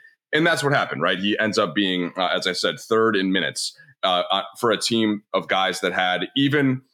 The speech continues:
though it was a younger group, still more accolades, more experience than Austin. So overall, just a, a, the point was a big success. Now,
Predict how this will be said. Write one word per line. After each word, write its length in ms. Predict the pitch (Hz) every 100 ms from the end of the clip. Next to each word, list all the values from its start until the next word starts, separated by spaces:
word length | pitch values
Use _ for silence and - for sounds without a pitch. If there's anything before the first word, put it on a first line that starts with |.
| _
though 220 | 120 117 113
it 40 |
was 140 | 101
a 40 | 92
younger 340 | 107 - 104
group, 320 | 92 107 85 -
still 300 | - 120 104
more 280 | 92 107 107 101
accolades, 580 | 98 98 92 90 82
more 320 | 92 92 98 90
experience 680 | - - 92 85 76 - -
than 160 | 82
Austin. 380 | 73 73 - -
So 240 | - 67 - - -
overall, 560 | 170 160 143 127 120 104
just 200 | 107 110
a, 140 | 98
a, 100 | 92 -
the 80 |
point 320 | 90 110 104 95
was 300 | 87 85 -
a 60 |
big 200 | 90 104
success. 520 | - 90 - 62 - - _ _ _ -
Now, 380 | 110 104 87